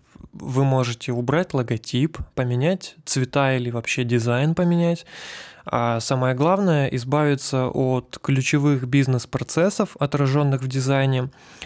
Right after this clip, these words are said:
И если прям очень-очень жесткое Н Д А, то в кейсе нужно описывать просто больше текста. Вот и все. А, ну и главное, не пишите слово «концепт». То есть, если вы работу под Н Д А переделываете,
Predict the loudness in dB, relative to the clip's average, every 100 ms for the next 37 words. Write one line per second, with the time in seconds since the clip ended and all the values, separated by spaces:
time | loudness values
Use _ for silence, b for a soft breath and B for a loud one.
0 | B 0 4 4 4 2 0 2 2 2
1 | 2 2 2 2 2 2 0 2 2 0
2 | -2 -2 -2 2 2 2 0 -4 -4 -2
3 | 0 0 0 2 2 0 0 -2 -2 -2
4 | -2 -2 -2 -2 -2 0 0 -4 -4 -6
5 | -6 -10 -10 -12 -20 _ _ _ -10 -6
6 | -6 -6 -6 B B B -2 0 2 2
7 | 2 2 2 2 4 4 2 2 0 0
8 | 0 0 0 2 0 0 0 -2 -4 -6
9 | -6 -4 -2 0 0 0 2 2 0 -8
10 | _ 0 2 2 2 0 2 2 2 2
11 | 2 0 0 2 4 4 4 2